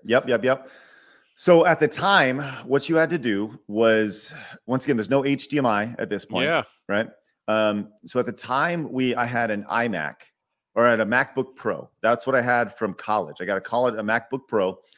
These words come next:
Speaker 1: and I went to, I remember going to the Apple store and buying a, um, it was just a device that captured, um,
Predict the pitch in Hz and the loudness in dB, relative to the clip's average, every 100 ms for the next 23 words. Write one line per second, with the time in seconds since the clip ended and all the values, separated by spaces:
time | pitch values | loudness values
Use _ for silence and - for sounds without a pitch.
0 | _ _ _ _ 117 120 117 110 101 - | _ _ _ _ 0 2 2 0 -4 -2
1 | 117 110 156 - 139 139 120 123 156 156 | -2 -2 -4 -4 -4 -2 -2 -2 -4 -4
2 | 160 135 120 117 117 - 120 110 120 - | -2 0 0 -2 -8 -6 -4 -2 -4 -6
3 | 104 95 107 113 117 117 107 - 104 98 | -6 -2 0 0 -2 -4 -8 -6 -4 -2
4 | 95 92 90 98 92 87 82 80 - _ | -2 -4 -6 -6 -4 -4 -8 -12 -16 _
5 | _ _ _ _ _ _ _ - 127 127 | _ _ _ _ _ _ _ -4 -2 -2
6 | 190 - 175 123 110 76 95 127 127 - | -4 -8 -12 -6 -6 -2 -2 -2 -6 -16
7 | - _ - 107 104 - - - 135 - | -20 _ -2 0 0 -4 -12 -8 -8 -6
8 | 143 143 131 135 _ _ _ _ - 104 | -2 -2 -4 -12 _ _ _ _ -6 -2
9 | 104 98 92 85 | 0 -2 -4 -8